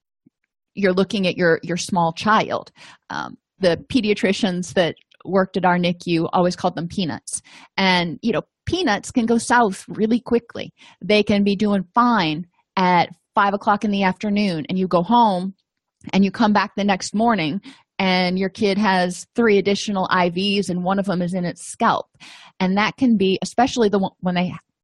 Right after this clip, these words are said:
for some reason, have to put an I V in the scalp, it can be really overwhelming and traumatizing 'cause it looks horribly painful. Um, so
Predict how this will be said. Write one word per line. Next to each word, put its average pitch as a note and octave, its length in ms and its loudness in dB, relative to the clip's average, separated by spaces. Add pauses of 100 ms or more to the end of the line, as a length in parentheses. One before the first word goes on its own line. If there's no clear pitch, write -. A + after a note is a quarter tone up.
(200)
for G#3 80 -2
some G3 220 0
reason, F#3 220 0
have F#3 180 0
to F3 80 -8
put F#3+ 180 -2
an F3+ 120 -2
I E3 140 0
V F3 160 -2
in D#3 100 -2
the E3 60 -2
scalp, - 500 0 (320)
it G#3 100 -2
can G3+ 140 -2
be F#3 100 0
really F3+ 640 -2 (460)
overwhelming E3+ 640 2
and D#3 120 -4
traumatizing D#3 680 -2
'cause E3 140 -6
it - 140 -6
looks - 560 -2 (240)
horribly E3 380 0
painful. D#3+ 460 -4 (540)
Um, D3+ 300 -2 (960)
so G#3 200 0